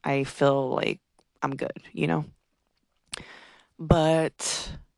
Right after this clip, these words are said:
yeah, so that's what's going on.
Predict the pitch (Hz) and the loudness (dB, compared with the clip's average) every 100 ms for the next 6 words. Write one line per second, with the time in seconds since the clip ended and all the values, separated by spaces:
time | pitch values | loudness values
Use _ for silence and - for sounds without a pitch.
0 | _ _ _ - 196 269 262 - - - | _ _ _ -2 4 4 4 -6 -12 4
1 | 208 196 196 196 185 - _ _ _ - | 8 10 8 6 2 -4 _ _ _ -2
2 | 170 180 - - - - - 196 202 196 | 2 2 0 -10 -16 -18 -12 -6 -6 -8
3 | - 196 190 208 226 180 190 220 | -14 -6 -4 -2 0 0 0 -4